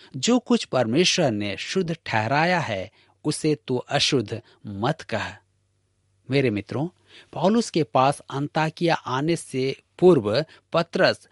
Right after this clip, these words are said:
विश्वास में बहुत समय से था, परंतु वह खाने पीने के यहूदी नियमों का ही पालन करता आया था। यहाँ आकर उसने कोशेर भोजन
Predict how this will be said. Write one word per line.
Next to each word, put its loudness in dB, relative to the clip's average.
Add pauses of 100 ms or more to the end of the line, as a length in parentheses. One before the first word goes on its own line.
(160)
विश्वास 0
में 0
बहुत -4
समय -2
से -8
था, -10 (180)
परंतु 0
वह 2
खाने -4
पीने 0
के -6 (360)
यहूदी 2
नियमों 2
का 2
ही -2 (280)
पालन 0
करता -2
आया -2
था। -14 (800)
यहाँ 2
आकर 0
उसने -8 (340)
कोशेर 0
भोजन -6